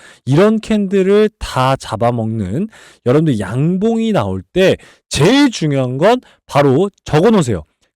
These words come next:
거래량이라는 거예요. 여러분들 도지 캔들이 왜 의미가 있냐면 여러분들 당연히 아, 내려간 폭의 매도세가 어때요?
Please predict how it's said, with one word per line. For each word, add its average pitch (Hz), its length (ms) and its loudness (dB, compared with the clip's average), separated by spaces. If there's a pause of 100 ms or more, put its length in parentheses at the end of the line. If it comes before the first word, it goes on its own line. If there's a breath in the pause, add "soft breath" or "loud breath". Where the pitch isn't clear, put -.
거래량이라는 143 680 2
거예요. 85 420 -10 (340 soft breath)
여러분들 165 280 0
도지 214 300 0
캔들이 226 360 -2
왜 135 220 0
의미가 135 380 0
있냐면 110 580 -6
여러분들 160 280 -2
당연히 135 580 -4 (380 loud breath)
아, 120 120 -4
내려간 214 520 2
폭의 220 280 -2
매도세가 190 840 0 (220)
어때요? 190 280 2